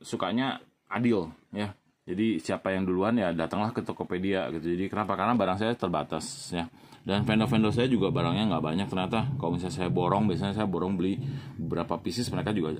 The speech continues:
habis sih. Satu size biasanya udah nggak ada lagi. Jadi kalau kalian bisa ketemu sama Red Wing Micmail tuh udah bersyukur.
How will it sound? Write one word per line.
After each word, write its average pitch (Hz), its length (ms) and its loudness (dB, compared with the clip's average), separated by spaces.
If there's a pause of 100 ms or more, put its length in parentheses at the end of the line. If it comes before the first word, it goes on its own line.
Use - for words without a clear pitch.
habis 104 320 2
sih. 101 80 0
Satu 90 240 -2
size 107 240 -4
biasanya 87 320 -2
udah 80 160 -2
nggak 78 160 -4
ada 73 120 -2
lagi. 76 280 -4 (840)
Jadi 90 320 -2
kalau 90 240 0
kalian 90 440 0 (200)
bisa 87 240 -2
ketemu 90 320 -2
sama 90 200 0
Red 90 160 -2
Wing 92 200 0
Micmail 104 200 0
tuh 135 80 2
udah 101 120 4
bersyukur. 135 600 0